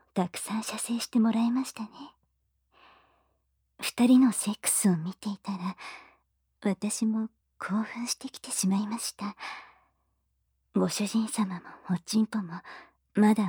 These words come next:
お元気なようですし、次のご奉仕をさせていただきましょう。ご主人様、今度は私におまんこご奉仕させてくださいませ。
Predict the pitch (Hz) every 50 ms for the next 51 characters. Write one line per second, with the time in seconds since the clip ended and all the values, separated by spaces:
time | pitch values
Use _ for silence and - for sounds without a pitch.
0 | 147 151 147 - 175 202 233 - - 277 262 214 180 175 - 208 214 220 - 233
1 | - - - - - - 190 - - - - - - - - _ _ _ _ _
2 | _ _ _ _ _ _ _ _ - - 214 202 - 247 277 294 269 208 185 175
3 | 170 - - 214 226 - - 226 180 165 - - 170 - 185 - - 214 - -
4 | 220 220 214 - - 233 240 240 - - - 254 254 - - - _ _ _ _
5 | _ _ _ _ _ _ _ _ _ _ _ _ _ _ _ _ _ _ _ _
6 | _ _ _ _ _ _ _ _ _ _ - - - - - - _ _ _ _
7 | _ _ _ _ _ _ _ _ _ _ _ _ _ _ 196 180 160 - - 208
8 | - - - - - - - 180 - - - - - - _ _ _ _ _ _
9 | - - - - - - _ _ _ _ _ _ _ _ _ _ _ _ _ _
10 | - 214 196 196 196 190 196 180 175 - - - - - - - - 185 - -
11 | - - 202 - - - - - - - - - _ _ _ _ _ _ 196 180
12 | 175 175 180 190 208 - - - 220 - 240 226 - - 233 254 - - - -
13 | - - - - - - 220 - - 214 202 220 - - 226 233 - - 262 -
14 | - -